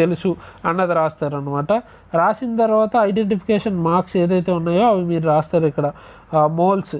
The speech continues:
ఏవైతే ఉన్నాయో అవి రాస్తారు, ప్లేస్, డేట్, ఓకే. దీని తర్వాత ఎవరితో సైన్ చేయించాలి అంటే ఇక్కడ మీకు ఇచ్చారు చూడండి,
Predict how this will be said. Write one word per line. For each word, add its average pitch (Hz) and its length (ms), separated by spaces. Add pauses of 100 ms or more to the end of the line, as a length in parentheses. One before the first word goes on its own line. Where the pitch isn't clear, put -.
(260)
ఏవైతే 160 280
ఉన్నాయో 180 220
అవి 160 160
రాస్తారు, 156 420 (640)
ప్లేస్, 247 320 (180)
డేట్, 185 280 (440)
ఓకే. 240 180 (320)
దీని 247 280
తర్వాత 185 380 (320)
ఎవరితో 247 320 (140)
సైన్ 226 280
చేయించాలి 190 600
అంటే 208 260
ఇక్కడ 220 140 (100)
మీకు 196 180
ఇచ్చారు 196 320
చూడండి, 160 360